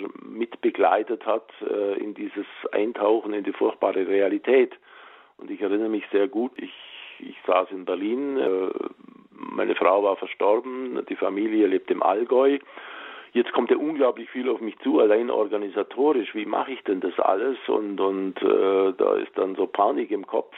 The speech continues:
und natürlich alles durcheinander, ungeordnet. Und da hat mir diese Seelsorgerin dann ja sehr praktisch geholfen. Und, äh, zwar hat sie gesagt, äh,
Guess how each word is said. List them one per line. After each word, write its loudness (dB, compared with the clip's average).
und -6
natürlich -2
alles 0
durcheinander, 2
ungeordnet. -2
Und -6
da 4
hat 0
mir 2
diese -4
Seelsorgerin 2
dann 0
ja 4
sehr 4
praktisch -4
geholfen. 0
Und, -8
äh, -2
zwar 4
hat -2
sie -8
gesagt, -4
äh, -2